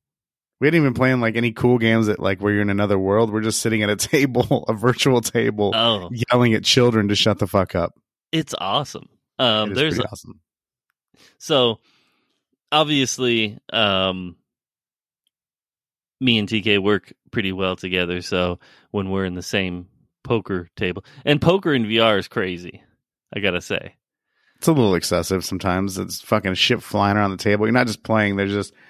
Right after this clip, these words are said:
Speaker 1: is that a spaceship? "Oh, look, a basketball. Someone just shot me."
Speaker 2: <laughs> You're right. They have, the people are pulling out fucking guns and swords, and they're hacking shit apart. And you're like, "Oh, I guess I can call this hand.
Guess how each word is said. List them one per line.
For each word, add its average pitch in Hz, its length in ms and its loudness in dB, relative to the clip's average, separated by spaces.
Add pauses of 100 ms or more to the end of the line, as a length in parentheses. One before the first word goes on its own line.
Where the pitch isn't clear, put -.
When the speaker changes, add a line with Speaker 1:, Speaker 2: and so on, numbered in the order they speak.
(200)
Speaker 1:
is 101 100 -2
that 101 120 2
a 95 40 0
spaceship? 101 560 0 (400)
"Oh, 117 120 2
look, 120 160 2
a 107 40 0
basketball. 95 640 -2
Someone 120 280 2
just 123 160 2
shot 110 260 0
me." 87 180 -10 (400)
Speaker 2:
<laughs> - 420 -2
You're 208 180 -2
right. 190 200 2
They 202 140 2
have, 156 220 -4 (220)
the 180 80 -4
people 175 280 -2
are 170 60 -2
pulling 160 260 -2
out 156 220 0
fucking 151 460 -4
guns 147 640 2 (220)
and 131 200 0
swords, 147 600 0 (300)
and 135 120 -4
they're 135 100 0
hacking 135 400 0
shit 135 220 -2
apart. 123 460 2
And 123 100 -4
you're 123 120 0
like, 120 300 -4 (160)
"Oh, 160 120 -4 (300)
I 147 100 -6
guess 143 280 -6
I 147 120 2
can 107 180 -10
call 104 240 2
this 104 200 -4
hand. 104 360 -2